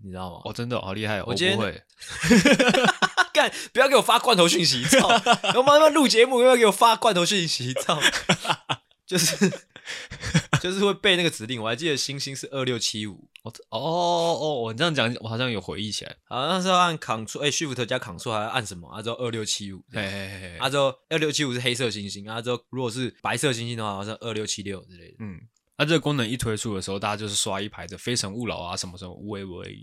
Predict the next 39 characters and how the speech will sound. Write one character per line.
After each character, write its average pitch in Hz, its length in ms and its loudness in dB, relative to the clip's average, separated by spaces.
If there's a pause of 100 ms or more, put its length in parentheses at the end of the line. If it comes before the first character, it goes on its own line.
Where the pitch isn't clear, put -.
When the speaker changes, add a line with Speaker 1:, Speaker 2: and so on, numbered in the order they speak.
Speaker 2:
一 117 80 -18
大 110 140 -6
堆 107 180 -6
有 92 140 -8
的 95 80 -14
没 90 180 -12
的。 - 100 -20 (220)
我 139 160 2
一 180 80 4
直 147 100 -2
以 131 60 2
为 101 180 -4
是 120 140 -4
因 135 80 -4
为 131 140 -2
有 92 120 -8
这 - 140 -10
个 127 120 -8
乱 117 300 -2
象， - 240 -4 (120)
Speaker 1:
嗯。 104 100 -10
Speaker 2:
所 120 140 -4
以 113 40 -4
说 120 140 -4
你 110 100 -6
才 95 200 -6
会 110 100 -4
在 110 160 -2
你 98 100 -12
的 92 80 -8
状 110 220 -6
态 113 100 -2
栏 101 160 -10
打 85 160 -8
出 107 220 -8
“干， 120 180 -6
闭 131 120 -2
嘴 98 240 -6
哦”。 90 100 -10